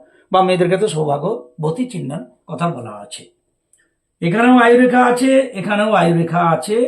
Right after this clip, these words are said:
এইভাবে দেখা যাচ্ছে এখানে আয়ুরেখাতে এখানে একটা ট্রায়াঙ্গেল তৈরি হচ্ছে, দেখবেন অনেকের আছে, এখানে একটা ট্রায়াঙ্গেল তৈরি হচ্ছে। কমন দেয়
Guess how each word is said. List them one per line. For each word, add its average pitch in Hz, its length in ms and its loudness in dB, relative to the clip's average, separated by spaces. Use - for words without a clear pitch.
এইভাবে 117 440 -16
দেখা 226 180 2
যাচ্ছে 254 180 4
এখানে 247 160 4
আয়ুরেখাতে 226 440 2
এখানে 220 260 0
একটা 254 180 0
ট্রায়াঙ্গেল 208 580 -2
তৈরি 240 200 2
হচ্ছে, 247 160 2
দেখবেন 208 260 -2
অনেকের 226 320 2
আছে, 247 180 0
এখানে 208 220 -4
একটা 208 160 -6
ট্রায়াঙ্গেল 170 440 -6
তৈরি 127 220 -10
হচ্ছে। 120 300 -14
কমন 262 420 4
দেয় 220 340 2